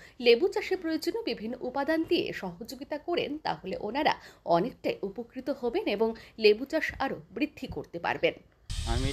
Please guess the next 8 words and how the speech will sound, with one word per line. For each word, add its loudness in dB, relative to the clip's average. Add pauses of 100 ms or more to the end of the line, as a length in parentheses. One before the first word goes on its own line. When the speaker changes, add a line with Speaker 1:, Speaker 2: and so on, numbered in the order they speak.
Speaker 2:
তো 2
এই 2
লেবু 0
টেবু 0
বাগানই 6
করি, 10
চাষ 6
করি। 8